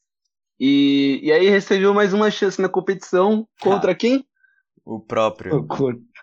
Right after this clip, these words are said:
Speaker 3: o próprio Trica foi eliminado de novo.
Speaker 1: Mais
Speaker 2: Mano,
Speaker 1: uma
Speaker 3: inf-,
Speaker 1: vez.
Speaker 3: infelizmente ele não assumiu o Grêmio.
Speaker 2: Se o Rogério Ceni fosse São Paulino de verdade, ele ia assumir o Grêmio lá de, de novo, velho.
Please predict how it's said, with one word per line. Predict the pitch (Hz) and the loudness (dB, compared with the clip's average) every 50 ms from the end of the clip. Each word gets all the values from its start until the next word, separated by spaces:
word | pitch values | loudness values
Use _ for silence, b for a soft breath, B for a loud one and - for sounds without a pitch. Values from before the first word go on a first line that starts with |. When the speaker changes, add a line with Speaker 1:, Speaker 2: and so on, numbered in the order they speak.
| _ - - | _ -4 -4
Speaker 3:
o | 139 131 | -4 -4
próprio | - - 143 165 143 147 - | -2 0 0 0 0 -2 -8
Trica | - 139 170 156 165 175 | -4 -4 -4 -2 -2 -6
foi | 151 - 160 | -2 -2 -2
eliminado | 160 160 151 151 151 151 151 151 143 | -2 0 0 0 0 0 0 -2 -6
de | 135 120 127 151 170 | -6 -4 -4 -2 0
novo. | 180 165 151 151 160 165 156 156 165 - _ _ | 0 2 2 2 0 0 -4 -8 -14 -18 _ _
Speaker 1:
Mais | 160 156 160 160 160 160 165 180 180 190 - - 117 - 156 | -16 -12 -8 -4 -2 0 0 2 2 2 2 0 0 -2 -2
Speaker 2:
Mano, | 165 165 170 170 160 | 0 0 2 2 0
Speaker 1:
uma | 151 135 | 0 0
Speaker 3:
inf-, | - - 131 | 0 0 0
Speaker 1:
vez. | 131 131 135 131 - _ _ _ _ _ _ _ _ _ _ _ _ _ _ _ _ | 0 -2 -4 -8 -16 _ _ _ _ _ _ _ _ _ _ _ _ _ _ _ _
Speaker 3:
infelizmente | - 170 196 196 - 226 196 175 170 175 170 - 208 | -2 -2 0 2 2 0 0 2 0 0 0 0 0
ele | 180 | 0
não | 175 180 175 | 2 2 2
assumiu | 175 - 185 180 175 180 | 0 0 0 0 2 0
o | 170 | 2
Grêmio. | 143 135 120 113 107 | 2 0 0 0 -2
Speaker 2:
Se | 104 123 | -4 -6
o | 131 | -6
Rogério | 135 131 139 139 139 | -4 -2 -2 -2 -2
Ceni | 135 - 139 139 139 | -4 -6 -10 -10 -6
fosse | - 135 131 - | -6 -6 -6 -6
São | - 131 | -6 -4
Paulino | 147 - - 123 220 170 - - | -2 -2 0 0 -2 -2 -4 -6
de | - 120 | -6 -6
verdade, | 120 117 113 120 120 127 | -6 -4 -4 -4 -6 -6
ele | 123 123 | -6 -8
ia | 123 | -8
assumir | 123 - 131 113 110 104 | -8 -6 -8 -6 -6 -6
o | 101 | -6
Grêmio | 92 95 98 95 95 95 | -6 -6 -8 -6 -6 -6
lá | 92 92 92 | -6 -6 -8
de, | 92 92 87 - - | -8 -12 -14 -16 -18
de | 87 - 95 | -18 -16 -14
novo, | 92 90 90 87 87 87 | -12 -12 -12 -14 -16 -16
velho. | 85 82 87 | -18 -18 -20